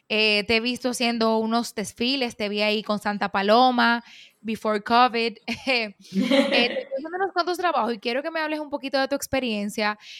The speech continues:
Speaker 1: eh, hasta llegar a, a tu más reciente, eh, trabajo del que vamos a hablar un poquito más adelante.
Speaker 2: <laughs> Mira, realmente yo, como quien dice, yo, yo llegué y ya yo sabía lo que yo quería.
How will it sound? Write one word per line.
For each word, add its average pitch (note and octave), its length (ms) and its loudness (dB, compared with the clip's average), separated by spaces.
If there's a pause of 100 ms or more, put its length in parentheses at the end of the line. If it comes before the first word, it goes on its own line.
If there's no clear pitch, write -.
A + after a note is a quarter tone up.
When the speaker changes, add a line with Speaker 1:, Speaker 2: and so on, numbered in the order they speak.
(140)
Speaker 1:
eh, A3 400 -2 (120)
hasta A#3+ 300 -2
llegar A3+ 300 -2
a, C4 80 -4 (320)
a A3 280 -4
tu A3 120 -8
más A#3 360 -2
reciente, G3+ 840 -6
eh, F#3+ 320 -4 (420)
trabajo G3+ 360 0
del G#3 120 2
que G3+ 80 -4
vamos G3 260 -2
a G3+ 40 -2
hablar F#3+ 520 -2
un G3+ 60 -10
poquito F#3+ 280 -6
más F#3+ 160 -4
adelante. - 520 -10 (440)
Speaker 2:
<laughs> - 880 -8
Mira, F3+ 380 2
realmente F#3 760 -2
yo, F#3 560 -2
como F#3 180 -8
quien F#3 200 -8
dice, F#3 400 -10
yo, F#3 800 -6 (300)
yo F#3+ 180 -6
llegué A#3 640 -2
y G3+ 120 -4
ya F3+ 120 -4
yo F3 80 -4
sabía G#3+ 220 -4
lo G3+ 100 -6
que G3+ 80 -8
yo F#3+ 100 -6
quería. E3+ 360 -12